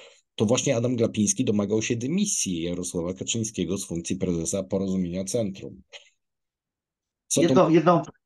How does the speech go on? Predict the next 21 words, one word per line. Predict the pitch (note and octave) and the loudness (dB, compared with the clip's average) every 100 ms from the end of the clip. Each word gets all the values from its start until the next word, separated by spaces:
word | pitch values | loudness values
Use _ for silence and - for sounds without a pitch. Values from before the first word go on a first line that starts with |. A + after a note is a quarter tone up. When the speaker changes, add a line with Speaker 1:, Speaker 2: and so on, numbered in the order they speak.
| _ | _
Speaker 2:
słowość, | D#3 B2 G#2+ - | 2 4 4 2
aha, | G#2+ A2 A2 | 0 2 4
no | A#2+ | 2
tak, | C3+ A#2+ | 2 0
tak, | A#2 G2+ D2+ | 0 -2 0
ale, | G#2+ A2 A#2 | 2 2 2
ale | B2+ C3 | 4 4
rozumiem, | C#3+ C#3+ D#3 | 0 0 -2
że | D3 | -2
prezes | - C#3 C3+ D3 | -4 -4 -2 -4
mu | C#3 | -6
to | D#3+ | -4
wybaczył | D3+ D3+ B2+ - E2+ | -4 0 0 0 -8
jakoś, | C2 - C#2+ - | -8 -8 -12 -2
tak, | F#2 G2 | 0 2
z | G2 | 0
biegiem, | F#2+ D2+ D#2+ D2+ | -2 0 0 0
e, | D#2 D#2+ D2+ - | 0 0 -2 -10
z | - _ | -20 _
biegiem | D#2+ D#2+ | -10 -4
czasu. | D#2+ - - | -4 -4 -10